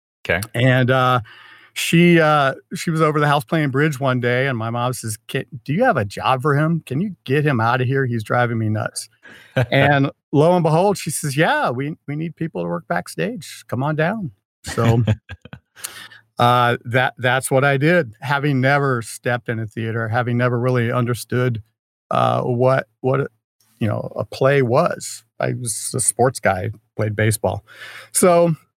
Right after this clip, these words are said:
Speaker 2: yeah, off I went backstage. Uh, I guess the first show I did was in nineteen seventy-eight. It was My Fair Lady.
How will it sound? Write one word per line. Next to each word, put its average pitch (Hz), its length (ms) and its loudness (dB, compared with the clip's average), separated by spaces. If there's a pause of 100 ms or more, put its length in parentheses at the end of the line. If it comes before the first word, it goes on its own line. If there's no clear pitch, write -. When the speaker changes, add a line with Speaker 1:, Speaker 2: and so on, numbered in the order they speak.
(300)
Speaker 2:
yeah, 185 180 4
off 147 260 2
I 160 80 4
went 175 280 0
backstage. 165 840 -2
Uh, 127 560 0 (580)
I - 100 -4
guess 135 500 0
the - 100 -4
first 139 280 -2
show 143 180 2
I 139 80 2
did 135 240 -2
was 123 200 -4
in 120 100 -2
nineteen 131 420 -2
seventy-eight. 131 680 0
It 151 60 -6
was 101 140 -8
My 123 220 0
Fair 120 300 0
Lady. 143 340 0